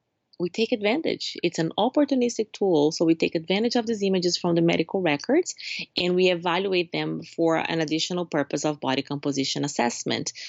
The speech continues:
Um, so what we need is a, a software, a specific software that can quantify these different tissues. We need a knowledge of anatomy. And, uh, uh,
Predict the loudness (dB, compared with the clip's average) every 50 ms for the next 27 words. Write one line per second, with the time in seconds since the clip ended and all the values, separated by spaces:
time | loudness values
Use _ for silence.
0 | -14 -12 -12 -12 -12 -14 -8 -4 -2 0 2 2 0 0 0 0 2 4 6 6
1 | 6 6 4 2 2 2 2 2 2 2 0 -2 -2 -2 0 0 0 0 0 -2
2 | -2 0 2 4 4 4 2 2 0 -2 -2 -6 -8 -6 -2 -2 0 -2 -2 -2
3 | -2 0 0 0 -2 -2 -4 -4 -6 -4 -2 -2 -2 -2 -2 -4 -2 -2 -2 -2
4 | -2 -2 -4 -4 -4 -2 -2 -2 -2 -4 -4 -4 -2 -2 -2 -2 -2 -2 0 0
5 | 0 -2 -2 -2 -4 -6 -6 -4 _ 0 0 2 0 -2 -4 -4 -2 -2 -2 0
6 | -2 -2 -2 -2 -2 -2 -4 -6 -4 -2 -2 0 0 0 0 -2 -2 -4 -2 0
7 | 0 0 2 0 -4 -4 -4 -6 -4 -2 -2 0 0 0 0 -2 -2 -2 0 0
8 | 0 2 2 2 2 2 2 2 0 -2 _ _ _ _ _ _ _ _ _ _
9 | _ _ -16 -6 -2 0 2 2 2 0 0 0 -2 -2 -2 -4 -4 -4 -4 -4
10 | -4